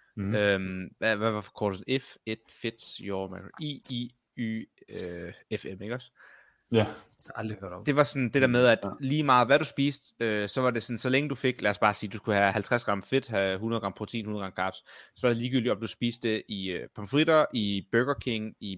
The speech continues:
Speaker 2: McDonald's eller i broccoli og kylling. Altså sådan, det var sådan set ligegyldigt, så længe du ramte dine macros. Og man var ligegyld-, ligeglad med fiber, man var ligeglad med micronutrients.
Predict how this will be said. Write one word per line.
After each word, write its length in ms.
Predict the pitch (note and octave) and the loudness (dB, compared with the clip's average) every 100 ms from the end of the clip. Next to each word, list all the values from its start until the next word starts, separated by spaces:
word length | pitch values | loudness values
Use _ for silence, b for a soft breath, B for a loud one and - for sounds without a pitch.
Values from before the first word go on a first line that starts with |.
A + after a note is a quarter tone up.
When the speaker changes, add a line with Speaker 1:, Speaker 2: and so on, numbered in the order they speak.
| F#2+ | -8
Speaker 2:
McDonald's 480 | F#2+ G#2+ A#2+ B2 - | -2 -2 -2 -4 -4
eller 140 | G2 | -4
i 80 | G2 | -4
broccoli 360 | G2+ F#2+ A2+ F#2+ | -4 -4 -2 -4
og 60 | |
kylling. 300 | - F2+ F#2 - | -6 -10 -10 -10
Altså 160 | G#2 A2 | -8 -4
sådan, 160 | A#2+ | -2
det 100 | A#2+ | 0
var 60 | B2 | -2
sådan 180 | C3+ C3+ | -2 -2
set 60 | |
ligegyldigt, 400 | C3+ D3 B2+ A2+ | -2 -2 -2 -2
så 60 | - | -4
længe 180 | A2 G#2 | -4 -2
du 60 | G#2+ | -2
ramte 200 | F#2 - | -4 -4
dine 120 | G2+ | -6
macros. 340 | F#2 F2+ F#2 - | -6 -6 -10 -2
Og 100 | G#2+ | 2
man 140 | G#2+ | 4
var 60 | A2+ | 4
ligegyld-, 500 | A2+ C3+ B2+ B2+ - - - | 2 0 0 -2 -4 -14 -10
ligeglad 320 | C3 C#3+ C#3 | -2 2 4
med 80 | A2 | 4
fiber, 360 | - F3+ E3+ D#3 B B B - | 2 0 0 -2 B B B -2
man 140 | A#2+ | 0
var 60 | A#2 | 2
ligeglad 300 | A#2 A#2+ G#2+ | 0 2 2
med 100 | G#2 | 4
micronutrients. 840 | G2 G#2 A2 F#2+ - - - - | 2 2 -2 -10 -10 -14 -14 -18